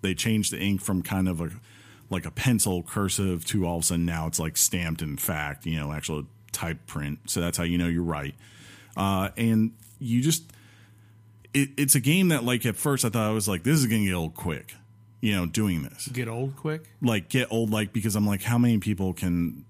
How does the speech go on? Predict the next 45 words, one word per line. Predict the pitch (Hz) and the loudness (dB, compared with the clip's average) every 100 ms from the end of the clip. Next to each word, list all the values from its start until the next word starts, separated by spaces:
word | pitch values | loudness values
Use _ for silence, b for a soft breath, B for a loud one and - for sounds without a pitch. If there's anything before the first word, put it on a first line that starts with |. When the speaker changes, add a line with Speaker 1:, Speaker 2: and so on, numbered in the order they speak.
| - | -6
Speaker 1:
or, | 95 | -4
like, | 85 82 | -2 -2
"How | 120 | 2
many | 117 98 | 4 2
creative | 104 95 87 | 2 0 0
ways | 90 85 - | 0 -2 -2
can | 87 | 0
they | 80 | 0
do | 78 76 | 0 -4
this?" | 80 80 - | -4 -4 -6
Right? | - 80 90 - B B B B B B | -4 -2 -2 -4 B B B B B B
Uh, | 92 101 98 95 - - - - - | 0 2 2 0 -4 -20 -20 -16 0
and | 127 131 | 2 4
you | 127 120 | 2 0
quickly | - 160 165 180 156 | 0 -2 2 2 2
start | - 143 - | 2 0 0
to | |
realize | 107 101 117 113 92 90 90 - - | 0 2 2 2 2 2 0 -2 -4
after, | 110 95 117 98 95 - | -4 -2 0 0 0 -2
I | 98 | -2
would | 85 | 0
say, | 104 | 0
the | 90 | 0
first | 85 - 101 92 - | -2 -2 -2 0 -4
chapter | - 87 80 76 67 - - B B B B - | -4 -4 -4 -6 -6 -8 -14 B B B B -14
of | 80 80 | -6 -4
it, | 73 73 - - b b b b - | -2 -6 -8 -20 b b b b -4
that | 87 82 - | -2 -2 0
no, | 101 120 139 | 4 6 6
no, | 131 | 6
no, | 123 | 4
no, | 104 95 | 4 4
no, | 85 | 2
no, | 78 | -2
no. | 64 - | -6 -10
This | - 120 139 | 0 2 4
is | 120 104 | 2 2
not | 110 113 | 0 0
going | 117 127 127 | 2 4 6
to | |
be | 117 | 4
some | 117 127 | 4 4
simple | 113 127 113 120 | 4 2 2 0
little | 120 139 | 2 0
thing, | 139 87 78 82 | 0 0 0 -2